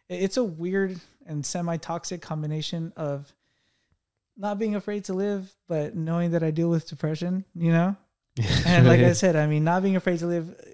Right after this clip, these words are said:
Speaker 1: opens me up to great victories, amazing victories, like, things that I never thought I could experience in my life. But it also opens me up to, you know, disappointments, difficulties, heartbreaks that I never thought I'd have to deal with in my life.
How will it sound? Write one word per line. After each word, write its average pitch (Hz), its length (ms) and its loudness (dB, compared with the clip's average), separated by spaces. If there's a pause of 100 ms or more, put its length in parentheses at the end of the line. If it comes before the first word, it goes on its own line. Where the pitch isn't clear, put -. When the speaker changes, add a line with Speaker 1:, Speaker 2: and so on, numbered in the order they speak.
(220)
Speaker 1:
opens 196 300 2
me 190 80 2
up 190 100 0
to 185 100 -4
great 190 300 4
victories, 190 360 0
amazing 220 500 2
victories, 170 400 -2
like, 160 180 -2 (260)
things 220 180 0
that 208 100 0
I 196 100 0
never 208 300 0
thought 202 220 -4
I 190 60 -4
could 185 140 -6
experience 185 420 -4
in 175 80 -4
my 170 100 -2
life. 151 220 -2 (680)
But 170 120 4
it 165 40 6
also 180 280 4
opens 170 300 0
me 165 120 0
up 156 280 -2 (440)
to, 143 500 0
you 160 180 0
know, 135 100 0
disappointments, 151 680 -4
difficulties, 156 680 -6
heartbreaks 151 580 -4
that 151 100 -4
I 147 60 -2
never 147 240 -6
thought 139 180 -10
I'd 139 100 -8
have 139 180 -12
to - 80 -14
deal 147 180 -6
with 135 160 -12
in - 80 -18
my - 120 -20
life. - 300 -20